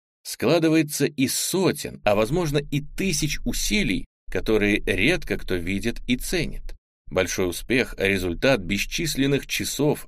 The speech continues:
месяцев и лет подготовки и упорной работы ради одной цели — хорошо выполнять свою работу. Согласно закону накопления, жизнь похожа на бухгалтерский баланс с кредитами и с дебетами.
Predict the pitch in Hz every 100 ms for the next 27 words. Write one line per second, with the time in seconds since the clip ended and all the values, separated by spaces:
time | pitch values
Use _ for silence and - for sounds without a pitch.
0 | 98 95 131 147 - - 95 - 104 101
1 | 127 151 - 98 92 95 76 139 127 98
2 | - 101 95 117 120 113 104 101 127 190
3 | 98 - _ - - 107 143 143 151 -
4 | 98 92 98 104 - 73 64 - _ _
5 | _ _ - 87 82 - 95 139 147 _
6 | _ 92 92 - 85 85 95 98 90 87
7 | 90 90 78 - - - _ _ _ _
8 | _ - - 107 98 113 120 - 104 95
9 | 87 107 107 98 90 90 - 135 143 92
10 | 78 - - 92 196 175 151 151 101 -
11 | 151 123 123 120 107 110 104 98 90 127
12 | 120 113 101 - 107 90 98 117 127 107
13 | 82 73 - - - 196 170 170 151 151
14 | 139 139 127 - 175 160 101 95 101 82
15 | - - - -